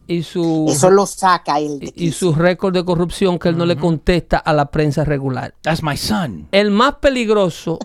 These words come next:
Speaker 3: Ujú.
Speaker 1: de los que van en el debate esta noche es Chris Wallace.
Speaker 3: Ok, ¿por qué?
Speaker 1: Chris Wallace odia a Trump con pasión.
Speaker 3: Ujú.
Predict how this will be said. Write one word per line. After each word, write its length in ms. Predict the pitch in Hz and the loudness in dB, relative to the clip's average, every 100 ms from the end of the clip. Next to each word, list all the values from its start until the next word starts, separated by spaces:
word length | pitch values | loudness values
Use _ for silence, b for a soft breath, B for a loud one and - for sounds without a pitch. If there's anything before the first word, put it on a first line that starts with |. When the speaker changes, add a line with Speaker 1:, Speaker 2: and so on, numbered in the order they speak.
| - | -10
Speaker 3:
Ujú. 340 | 147 135 120 101 | -10 -8 -12 -12
Speaker 1:
de 600 | - 151 180 190 190 196 _ - | -6 0 2 2 0 -4 _ -4
los 400 | 170 180 180 175 | 0 2 2 -2
que 120 | - 170 | -2 0
van 280 | 170 196 190 | 0 0 0
en 140 | 175 | 0
el 100 | 170 | 0
debate 380 | 165 160 165 170 | 0 0 0 -2
esta 200 | 160 156 | -2 0
noche 480 | 147 143 - 135 - | 0 -2 -6 -12 -4
es 160 | 165 - | -4 -2
Chris 340 | 165 143 - | -2 -2 -2
Wallace. 640 | 131 92 82 78 - - _ _ - | -6 -6 -8 -14 -20 -20 _ _ -12
Speaker 3:
Ok, 160 | 143 131 98 113 156 - | -6 -4 -2 -4 -6 -2
¿por 160 | 147 | -2
qué? 240 | 135 107 - _ - | 0 -4 -8 _ -4
Speaker 1:
Chris 240 | 226 233 | -2 2
Wallace 720 | 247 226 220 214 202 - - - _ - | 4 4 4 0 -2 -8 -20 -20 _ -2
odia 400 | 202 226 214 180 | 0 4 4 2
a 100 | 170 | 0
Trump 360 | - 170 170 | 0 -2 -2
con 160 | - 160 | -2 0
pasión. 640 | 151 135 160 127 139 185 - _ _ _ _ _ _ 160 | 0 -2 -4 -4 -6 -8 -14 _ _ _ _ _ _ -4
Speaker 3:
Ujú. 280 | 151 135 | -2 -2